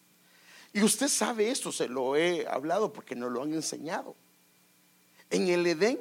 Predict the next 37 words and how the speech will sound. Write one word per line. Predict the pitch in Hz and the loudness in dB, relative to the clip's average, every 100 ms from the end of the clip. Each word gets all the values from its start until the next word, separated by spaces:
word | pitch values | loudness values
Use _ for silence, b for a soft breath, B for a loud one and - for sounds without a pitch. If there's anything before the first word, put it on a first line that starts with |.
| 330 | -8
Dios, | 170 208 - - - | -6 -4 -2 -4 -6
eh, | 165 | -6
perdón, | - 147 165 214 - - | -2 0 0 -2 -6 -6
Adán | 135 151 214 | -2 0 0
y | 202 | -2
Eva | 196 226 | -2 -4
tenían | - 139 156 175 | -4 -6 -4 -2
una | 170 190 - | -4 -4 -8
comunión | - 165 143 131 131 156 196 170 | -4 -4 -4 -10 -6 -6 -6 -6
directa | 165 143 185 - - - | -4 -2 -2 -2 -4 -4
con | - 127 | -4 -10
el | 123 | -8
Señor, | - 123 - | -8 -8 -12
con | - 135 | -10 -10
el | 120 | -8
Padre. | - - 381 - _ _ _ _ _ _ _ _ _ _ _ _ _ _ _ - | -4 -4 -6 -14 _ _ _ _ _ _ _ _ _ _ _ _ _ _ _ -2
No | 208 202 233 240 | 4 6 4 2
tenían | 214 190 190 226 214 | 0 0 -2 -2 0
necesidad | 190 160 143 143 135 165 | -2 -4 -6 -2 0 0
de | 151 | -2
nada, | 160 190 | 0 0
Él | 151 170 | 0 0
venía | 156 156 190 170 | -2 -2 -2 -4
a | |
conversar | - 131 117 - 160 - | -4 -6 -6 -6 -6 -4
con | 143 147 | -6 -6
ellos. | 202 143 - B B | -6 -8 -10 B B
El | 175 156 143 | -2 -2 -2
día | 214 320 262 | 4 4 4
que | 185 | 2
ellos | 175 208 - | 0 -2 -2
pecaron, | 151 - 147 175 180 | -6 -4 0 2 2
ellos | 170 190 - | 4 2 2
fueron | 180 185 | -2 -2
sacados | - 131 - 160 175 | -2 -4 0 -2 0
del | 143 120 | -4 -4
Edén, | 120 151 | 0 -2